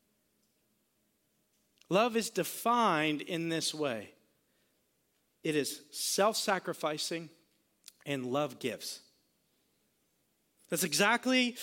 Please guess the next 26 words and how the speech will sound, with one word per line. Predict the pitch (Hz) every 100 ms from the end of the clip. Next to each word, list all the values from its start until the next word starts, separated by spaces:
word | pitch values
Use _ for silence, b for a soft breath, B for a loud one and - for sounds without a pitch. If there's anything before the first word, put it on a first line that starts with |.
| -
what | 165 214 165 165
John | 165 190 208
is | 202
going | - 190
to | 180
say | - 190
here. | 170 143
It | 117 185
is | 175 139 -
self-sacrificing. | - - 220 190 - 196 202 226 240 240 233 240 240 B B
Jesus | - 214 196 214
came | - 214
from | 208 190
heaven | 196 208 202
to | 185
earth | 190 214
to | -
die | 175 175 190
for | 190 202
our | 185 196
sins. | - 185 139 - B B
He | - - 214 190 -
sacrificed | - - 247 214 - 190 - 185 156 - - - B B B
himself | - 247 240 - 220 185 175 - -
for | - - 233 214
us. | 190 151 - - - -